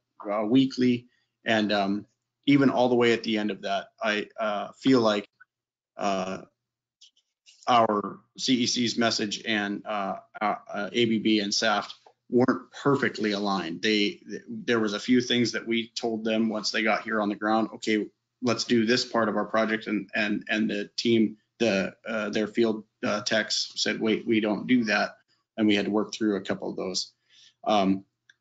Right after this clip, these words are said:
so, uh, that's what I would say, uh, our most challenging part was, um, was to get our, um, the interface,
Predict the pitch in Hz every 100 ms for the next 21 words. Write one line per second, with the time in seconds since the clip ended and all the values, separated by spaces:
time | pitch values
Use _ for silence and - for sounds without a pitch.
0 | _ - - 104 98 - _ _ _ _
1 | _ _ _ _ _ _ _ _ _ _
2 | - 104 95 98 95 135 123 123 123 113
3 | 120 117 - - 113 107 110 113 113 -
4 | - _ - _ _ - - - 101 -
5 | - 135 127 - 135 123 117 117 113 120
6 | 117 123 127 - - - - 104 113 117
7 | 117 127 113 104 - 123 104 98 107 101
8 | - 107 101 101 98 - 95 92 123 -
9 | _ _ _ _ _ _ _ _ _ _
10 | _ _ _ _ _ _ _ _ _ _
11 | _ _ _ _ _ _ _ - 123 127
12 | 117 - 87 - -